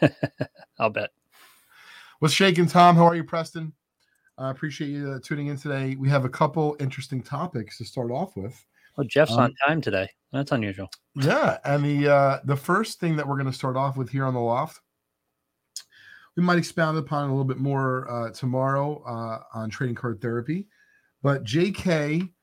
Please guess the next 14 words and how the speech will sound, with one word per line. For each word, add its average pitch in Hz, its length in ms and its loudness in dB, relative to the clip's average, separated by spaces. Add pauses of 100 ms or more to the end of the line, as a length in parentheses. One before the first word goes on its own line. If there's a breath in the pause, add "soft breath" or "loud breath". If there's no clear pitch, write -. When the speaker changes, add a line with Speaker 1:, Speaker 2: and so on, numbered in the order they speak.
(260)
Speaker 2:
uh, 123 240 0
who 135 140 0
works 139 240 2
for 143 120 0
us 131 120 0
here 143 320 -2
at 120 80 -4
Vintage 123 280 -2
Breaks, 151 380 0
has 120 140 -4
also 139 260 0
been 127 160 -2
helping 127 380 -2
us, - 260 -8